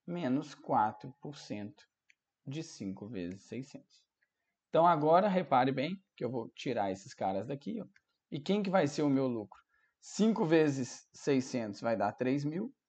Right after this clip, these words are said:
menos mil e novecentos, que dá esses dois somados.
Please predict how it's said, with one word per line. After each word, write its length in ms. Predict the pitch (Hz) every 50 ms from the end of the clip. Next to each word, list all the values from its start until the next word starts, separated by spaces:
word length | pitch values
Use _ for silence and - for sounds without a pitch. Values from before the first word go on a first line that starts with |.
| _ _ _ _ _ _ _ _ _ _ _ _ _ _ _ _ -
menos 760 | 190 175 190 202 190 170 143 123 113 110 - - - - _ _
mil 260 | - 147 151 156 151 147
e 20 |
novecentos, 640 | 139 123 120 123 123 - - 131 131 196 202 - -
que 80 | -
dá 180 | 110 110 107 104
esses 240 | 101 - - 117 104
dois 220 | 101 98 98 101
somados. 480 | - - 196 202 190 147 - 110 95